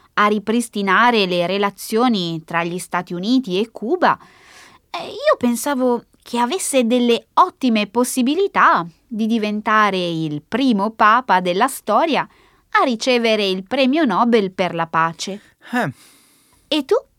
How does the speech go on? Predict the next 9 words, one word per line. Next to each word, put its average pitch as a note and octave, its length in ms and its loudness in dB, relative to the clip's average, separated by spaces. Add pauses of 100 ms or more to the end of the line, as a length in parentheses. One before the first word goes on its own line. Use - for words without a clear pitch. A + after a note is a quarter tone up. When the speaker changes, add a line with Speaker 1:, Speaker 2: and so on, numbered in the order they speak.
(140)
Speaker 1:
Emanuele, A#3 680 0 (360)
non D4 380 2 (120)
avevi A#3 320 0
pensato A#3 640 0
che F#3 340 -4
Papa G3+ 340 2
Francesco G3+ 840 -6 (480)
potesse E4 400 -4
essere D4 540 -2